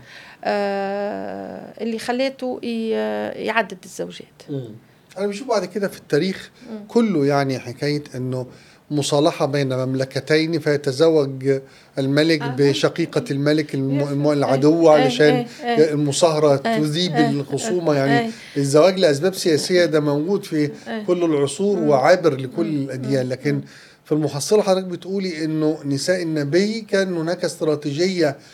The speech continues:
Speaker 2: لعلاقات المصاهرة ولها أسباب لكل منها. لكن، آه، في زوجات النبي ال-، في أدوار أكبر لزوجات عن أخريات، بمعنى إن في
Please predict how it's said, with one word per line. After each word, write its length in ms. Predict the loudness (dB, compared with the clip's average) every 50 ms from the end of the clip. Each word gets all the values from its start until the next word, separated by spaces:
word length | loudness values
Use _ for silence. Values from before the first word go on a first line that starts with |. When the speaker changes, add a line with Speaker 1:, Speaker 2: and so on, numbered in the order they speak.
| -20 _ -4 0
Speaker 2:
لعلاقات 520 | 2 2 4 2 0 0 -2 -6 -4 -4
المصاهرة 640 | -6 -4 -4 -4 -2 0 0 0 2 2 0 2 4
ولها 500 | 4 4 4 4 4 4 6 4 4 2
أسباب 400 | 0 -4 -2 0 0 0 0 0
لكل 380 | -4 -4 -4 -2 -4 -2 -2 -2
منها. 300 | -4 -4 -6 -8 -8 -10 -16 -20 -20 -20 -18 _ -4
لكن، 380 | -4 -4 0 0 0 0 0 -4 -8 -14 -20 _ _ _ _ _ _ _ _ _ _ _ _ -4
آه، 200 | -2 0 0 -2 -4 -16 -20
في 200 | -18 -8 -6 -4
زوجات 400 | 0 2 2 4 4 2 2 2
النبي 560 | -2 -2 -2 -2 2 2 0 0 0 -6 -8 -12 -12 -10
ال-، 320 | -10 -8 -8 -8 -10 -12
في 380 | -14 -10 -8 -6 -4 -4 -4 -6 -8 _ -8
أدوار 440 | -8 -4 2 4 6 6 4 4 -2 -10 -2
أكبر 540 | -2 -2 -2 -2 -12 0 2 2 2 2 -2 -10 -18 _ -10
لزوجات 840 | -8 -4 -4 -2 -2 0 2 2 2 2 2 2 0 0 0 -2 -6
عن 200 | -6 -6 -6 -8
أخريات، 460 | -10 -12 -8 -4 -4 -2 -2 -2 -4 -4
بمعنى 460 | -6 -8 -4 -2 -2 0 0 -2 -4
إن 160 | -4 -6 -8
في 260 | -8 -8 -8 -8 -8